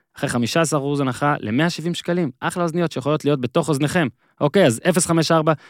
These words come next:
שמונה מאה שלושים מאה עשרים ותשע, אפס חמש ארבע שמונה מאה שלושים מאה עשרים ותשע. תעזרו לאירפונס לעשות טוב, תעזרו לנו לעשות טוב. מזכירים, עסקים קטנים שרוצים במה, אה, גדולה באופן נוח ונינוח, צרו קשר עם הפודיום, אינפו את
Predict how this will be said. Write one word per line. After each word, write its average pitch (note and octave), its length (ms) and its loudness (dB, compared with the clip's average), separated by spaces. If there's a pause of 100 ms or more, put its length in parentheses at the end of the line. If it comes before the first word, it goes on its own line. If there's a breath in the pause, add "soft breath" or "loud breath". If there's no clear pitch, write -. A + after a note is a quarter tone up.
(120 soft breath)
שמונה E3+ 360 4
מאה F3 180 4
שלושים D#3+ 360 2
מאה D#3+ 80 4
עשרים D3 220 2
ותשע, E3 280 2
אפס C3+ 140 -4
חמש C#3 240 0
ארבע C#3 160 0
שמונה D#3+ 320 2 (400 soft breath)
מאה D3 160 4
שלושים C#3 320 2
מאה D3 120 4
עשרים C3+ 260 2
ותשע. B2 360 2 (540)
תעזרו A#2 280 0
לאירפונס F3 400 2
לעשות D3 260 0
טוב, A#2+ 140 0
תעזרו C3+ 300 2
לנו D#3+ 200 4
לעשות C3 320 2
טוב. B2+ 180 0
מזכירים, C#3+ 400 2
עסקים D#3 320 0
קטנים D3+ 260 2
שרוצים C#3+ 300 0 (300 soft breath)
במה, B2+ 320 4 (140)
אה, A2+ 220 -2
גדולה A#2+ 280 2
באופן A#2 300 -2
נוח C3+ 200 0
ונינוח, A#2 340 0
צרו - 180 -4
קשר C#3+ 240 0
עם A#2+ 100 2
הפודיום, C#3 400 0 (400 soft breath)
אינפו F3+ 400 2 (160)
את F3+ 260 2